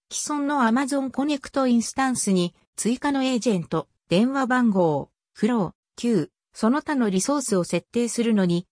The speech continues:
十分なクォータ容量があるかどうかを簡単に確認できるようになりました。エーダブリューエスサービスクォータを活用することで、これらのリソースに適用されているサービスクォータ値を素早く把握し、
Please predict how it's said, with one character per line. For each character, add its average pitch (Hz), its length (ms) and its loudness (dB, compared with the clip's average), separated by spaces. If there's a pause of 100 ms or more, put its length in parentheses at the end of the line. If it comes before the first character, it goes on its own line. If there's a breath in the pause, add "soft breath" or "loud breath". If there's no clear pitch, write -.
(200)
十 269 240 2
分 294 240 0
な 180 100 0
ク - 160 -6
ォ 262 140 2
ー - 20 -14
タ 294 140 -2
容 285 200 0
量 214 200 2
が 165 180 0
あ 185 60 2
る 220 100 0
か 190 140 -2
ど 208 160 2
う 196 40 -6
か 170 160 -2
を 151 60 -2
簡 185 240 -2
単 208 240 0
に 190 220 2 (180)
確 262 280 -2
認 302 260 -2
で 294 140 0
き 302 140 -2
る 277 120 0
よ 226 120 2
う 208 60 2
に 185 120 2
な 160 100 0
り 170 100 -2
ま 185 140 2
し - 80 -10
た。 143 240 -4 (420)
エ 240 220 4
ー - 20 2
ダ 294 140 0
ブ 262 100 0
リ 269 120 0
ュ 285 80 0
ー - 20 2
エ 294 80 0
ス 196 100 -6
サ 269 300 0
ー 269 40 -2
ビ 262 120 -2
ス - 100 -8
ク 240 140 2
ォ 247 140 4
ー - 20 0
タ 190 180 0
を 160 60 2
活 165 320 -4
用 247 180 2
す 240 180 -2
る 233 120 -2
こ 220 100 -4
と 196 140 -2
で、 170 220 0 (260)
こ 247 120 2
れ 330 120 2
ら 311 120 0
の 214 120 2
リ 185 120 0
ソ 269 200 -2
ー 285 60 -2
ス 233 140 -2
に 190 140 2
適 180 340 -2
用 220 160 2
さ 214 160 -4
れ 196 120 0
て 180 140 -2
い 165 120 0
る 160 220 -4 (240)
サ 214 220 -2
ー 294 80 2
ビ 311 120 -2
ス - 120 -6
ク - 140 -6
ォ 262 180 2
ー - 20 -2
タ 269 160 -4
値 226 180 0
を 175 100 2
素 - 140 -2
早 240 260 2
く 180 120 -4
把 151 280 0
握 - 120 -20
し、 160 300 -4